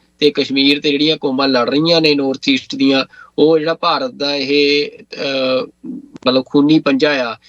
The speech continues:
ਇਹਦੇ ਤੋਂ ਆਜ਼ਾਦ ਹੁੰਦੀਆਂ ਆ। ਤੇ ਦੂਜੀ ਗੱਲ ਇਹ ਆ ਵੀ ਸਿੱਖਾਂ ਦੇ ਬਾਰੇ ਅਸੀਂ ਜਿਵੇਂ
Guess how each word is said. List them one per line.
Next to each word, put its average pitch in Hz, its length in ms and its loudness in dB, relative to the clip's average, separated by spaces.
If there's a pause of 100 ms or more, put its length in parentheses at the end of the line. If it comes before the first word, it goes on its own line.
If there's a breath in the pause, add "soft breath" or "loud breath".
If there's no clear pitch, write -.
(160 soft breath)
ਇਹਦੇ 156 200 0
ਤੋਂ 165 160 2
ਆਜ਼ਾਦ 123 340 0
ਹੁੰਦੀਆਂ 139 500 0
ਆ। 123 40 -10 (460 loud breath)
ਤੇ 165 280 2
ਦੂਜੀ 156 360 0
ਗੱਲ 165 220 0
ਇਹ 170 140 0
ਆ 160 40 0
ਵੀ 160 120 -2
ਸਿੱਖਾਂ 147 400 -4
ਦੇ 156 100 2
ਬਾਰੇ 147 300 2
ਅਸੀਂ 139 240 -6
ਜਿਵੇਂ 135 280 -4